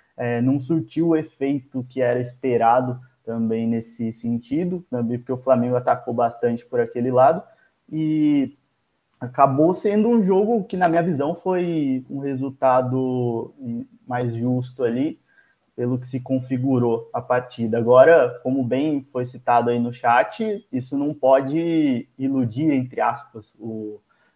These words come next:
é, os torcedores ou todo mundo que acompanha aí a competição, porque serão outros jogos muito difíceis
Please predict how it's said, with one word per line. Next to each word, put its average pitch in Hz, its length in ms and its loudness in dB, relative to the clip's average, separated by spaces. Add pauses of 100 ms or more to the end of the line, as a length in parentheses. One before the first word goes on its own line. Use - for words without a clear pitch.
é, 104 720 -2 (380)
os - 100 -20
torcedores 123 840 4
ou 127 380 0 (180)
todo 113 140 -4
mundo 117 200 -2
que - 100 -6
acompanha 120 760 -2
aí 110 240 -4 (300)
a 113 120 -4
competição, 123 720 -2
porque 160 760 2
serão 135 500 0
outros 139 360 0
jogos 143 360 4
muito 135 280 0
difíceis 156 800 -6